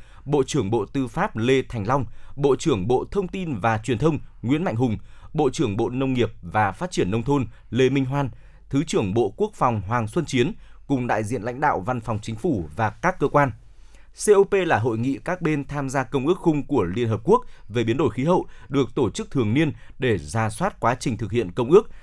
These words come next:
và đưa ra các quyết định quan trọng nhằm bảo đảm thực hiện hiệu quả các điều khoản của công ước. Do tác động của dịch covid mười chín, hội nghị lần thứ hai mươi sáu, C O P hai mươi sáu, đã bị hoãn một năm, từ tháng mười một năm hai nghìn không trăm hai mươi đến tháng mười một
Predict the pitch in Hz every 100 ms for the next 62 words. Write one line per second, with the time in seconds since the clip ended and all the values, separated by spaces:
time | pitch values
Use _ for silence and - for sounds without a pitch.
0 | - 98 107 127 123 117 113 175 180 185
1 | 180 - 123 117 139 139 - - - 135
2 | 131 123 135 117 110 104 82 131 117 110
3 | 113 104 - 117 82 - - 175 151 117
4 | 104 139 101 80 123 87 - 123 147 220
5 | - - - - - - - - 113 117
6 | 160 123 107 120 98 92 110 123 110 175
7 | 135 104 110 151 - - - 156 139 131
8 | 123 113 120 147 156 135 - 104 175 -
9 | - - 139 120 131 117 117 117 107 104
10 | 131 - - - 135 160 151 110 127 156
11 | 117 123 165 - - - - 160 147 131
12 | 185 170 127 110 113 127 123 120 113 92
13 | - 123 113 127 117 117 139 127 - -
14 | - 135 139 147 170 196 117 110